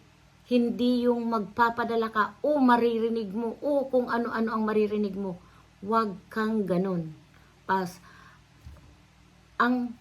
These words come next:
isipin mo na lang ang tumulong sa inyo. Si Kalinga Prab at si Ri-, si Kuya Bal. Dahil si Kuya Bal po, hindi naman po siguro, ah, aayaan na basta na lang po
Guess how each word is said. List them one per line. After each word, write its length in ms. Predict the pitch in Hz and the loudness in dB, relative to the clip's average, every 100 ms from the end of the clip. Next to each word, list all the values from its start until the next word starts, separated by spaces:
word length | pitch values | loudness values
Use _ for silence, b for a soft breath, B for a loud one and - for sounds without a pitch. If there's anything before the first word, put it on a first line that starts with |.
| - | -6
isipin 640 | 220 - 262 262 277 285 | -4 -2 -4 -4 -2 0
mo 240 | 285 294 302 | 2 0 -4
na 240 | 277 262 | -2 0
lang 400 | 247 233 233 233 214 b b b - | 2 0 -2 -8 -14 b b b -2
ang 240 | 233 233 | -2 -2
tumulong 560 | - 208 196 202 202 196 | -2 -2 0 -2 -2 -4
sa 160 | 185 196 | -6 -6
inyo. 400 | 185 185 180 151 - | -4 -2 -4 -8 -14
Si 240 | - - 180 | -12 -8 -6
Kalinga 480 | 208 190 277 320 | -2 -2 0 -2
Prab 400 | 311 285 262 233 - | -2 0 0 0 -8
at 240 | - 214 - | -10 -10 -10
si 160 | - 185 | -4 -4
Ri-, 200 | 180 175 B B B | -4 -8 B B B
si 240 | - 233 | -4 -4
Kuya 320 | - 190 180 | -2 -2 -2
Bal. 240 | 170 160 151 147 - - b b | -2 -4 -6 -10 -18 -20 b b
Dahil 240 | 240 240 | -2 -2
si 160 | - 240 | -2 -6
Kuya 320 | 269 277 233 | -4 -2 0
Bal 240 | 254 247 | 0 0
po, 240 | 226 214 208 - - - | -4 -6 -6 -16 -18 -2
hindi 400 | 214 202 214 202 | 2 2 2 0
naman 400 | 202 202 202 208 | -2 -2 -4 -4
po 160 | 202 | -6
siguro, 720 | 190 208 180 185 185 180 175 - B B B B | -4 -2 0 0 -2 -2 -4 -8 B B B B
ah, 720 | 196 190 180 175 175 - 240 247 | 0 2 0 0 2 6 6 6
aayaan 720 | 226 220 214 - 202 185 185 | 4 4 4 2 2 2 -2
na 80 | 185 | -2
basta 400 | 185 185 - 196 | -4 -6 -4 -4
na 160 | 190 | -2
lang 320 | 185 180 175 | -2 -2 -4
po 240 | 175 175 | -4 -4